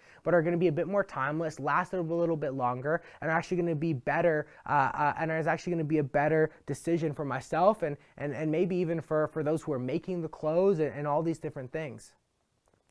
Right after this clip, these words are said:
Simplicity is about taking an inner stillness inside of us and outworking it in how we make our decisions in our everyday life.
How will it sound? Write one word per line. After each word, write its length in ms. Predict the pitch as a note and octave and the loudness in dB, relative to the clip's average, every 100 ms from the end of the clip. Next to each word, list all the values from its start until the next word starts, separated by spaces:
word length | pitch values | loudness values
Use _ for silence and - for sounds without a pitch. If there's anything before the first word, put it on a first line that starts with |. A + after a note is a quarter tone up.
| _ _ _ _ - | _ _ _ _ -2
Simplicity 680 | F3+ F3 A3+ A3 G#3+ G3 E3 | 0 4 6 6 4 6 6
is 100 | D3+ | 6
about 420 | D3+ D#3 C#3+ - | 6 6 6 0
taking 340 | F#3 F3 F3 | -2 0 0
an 100 | D3+ | -2
inner 260 | - F3 F#3 | -2 -4 -4
stillness 420 | - F3 E3 D3 | -4 -6 -4 -6
inside 360 | C#3+ C#3+ B2+ C3 | -6 -4 -2 -2
of 100 | A#2 | -4
us 240 | B2 - - - | -8 -12 -20 -10
and 140 | - D3 | -4 0
outworking 640 | C3+ B2+ C3 D3 E3 D3 | 0 0 0 0 -2 -4
it 160 | C#3 - | -2 -4
in 100 | B2+ | -6
how 200 | C3 C#3 | -4 -4
we 80 | C3+ | -4
make 180 | B2+ C3+ | -4 -2
our 120 | C3 | -4
decisions 460 | A#2+ B2 B2 B2+ | -4 -6 -6 -6
in 120 | A#2+ A2+ | -6 -8
our 80 | |
everyday 420 | - A2+ A2+ G#2 G#2 | -6 -8 -6 -8 -10
life. 280 | - - | -10 -14